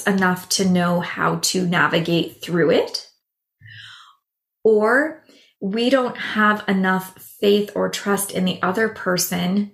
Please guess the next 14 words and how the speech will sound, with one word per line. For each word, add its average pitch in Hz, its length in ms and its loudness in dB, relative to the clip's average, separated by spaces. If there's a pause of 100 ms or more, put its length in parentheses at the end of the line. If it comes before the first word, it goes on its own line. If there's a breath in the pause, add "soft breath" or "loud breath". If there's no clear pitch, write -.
(100)
to 180 720 2
love 185 240 4
and 175 120 2
respect 170 520 -2
us, 175 400 -2 (720 soft breath)
um, 180 460 -2
or 180 160 2
even 180 420 0
maybe 180 640 -2 (920)
not 180 300 -2
abandon 175 580 2
us - 460 -4 (400 loud breath)
if 220 380 0
we, 196 720 0